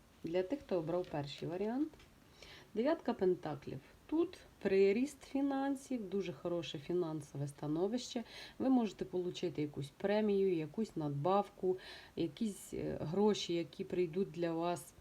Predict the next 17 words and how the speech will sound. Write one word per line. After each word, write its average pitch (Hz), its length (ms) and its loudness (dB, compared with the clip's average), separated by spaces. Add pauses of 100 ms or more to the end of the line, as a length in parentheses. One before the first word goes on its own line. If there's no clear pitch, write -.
(380)
м, 160 460 -4
з, 147 340 -2
з 143 120 -4
якогось 170 500 -2
неочікуваного 160 1000 0
взагалі, 156 600 0 (920)
м, 170 320 -4 (220)
місця. 247 560 4 (560)
Е, 139 240 -6
тобто 214 340 2
тут - 400 0
людина 196 500 4
фінансово 175 640 0
задоволена. 165 800 -2 (460)
Це 196 80 0
перший 143 480 -4
варіант. 240 400 0